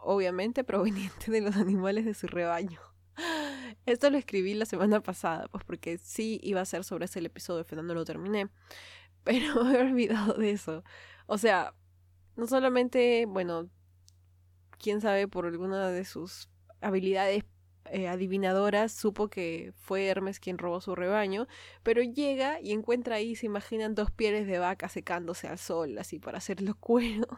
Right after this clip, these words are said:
De, o sea, no solamente le robó, este, hizo una lira, caminó desde Tesalia hasta Silene, sino que encima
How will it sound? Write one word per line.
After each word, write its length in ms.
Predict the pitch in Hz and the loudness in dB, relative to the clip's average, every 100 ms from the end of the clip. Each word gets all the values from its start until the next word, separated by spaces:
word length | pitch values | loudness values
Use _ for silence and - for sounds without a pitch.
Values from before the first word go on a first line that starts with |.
| - | -10
De, 340 | 247 240 269 302 - - 294 - | -6 -2 -2 -4 -10 -16 -12 -2
o 80 | |
sea, 120 | 269 285 | 2 4
no 120 | 320 | 4
solamente 380 | 359 349 349 277 | 2 2 0 0
le 120 | 202 | -2
robó, 680 | 175 180 180 202 202 190 190 - - - | -2 -4 -2 0 2 2 -2 -14 -20 -8
este, 380 | 170 190 180 185 | -4 -4 -4 -4
hizo 260 | 180 190 214 | -4 0 0
una 180 | 208 175 | 0 0
lira, 640 | 180 208 208 196 165 175 - _ | 0 -2 -2 -2 -4 -8 -18 _
caminó 460 | 196 208 202 214 | -2 0 0 0
desde 240 | 220 220 196 | 0 -2 -2
Tesalia 580 | 185 190 226 208 196 185 | -4 -4 2 2 2 -2
hasta 180 | - | -4
Silene, 500 | 190 196 202 226 233 | -6 -4 -2 0 0
sino 220 | 240 220 214 | -2 -2 0
que 80 | |
encima 500 | 226 208 247 254 254 | -2 -2 0 0 0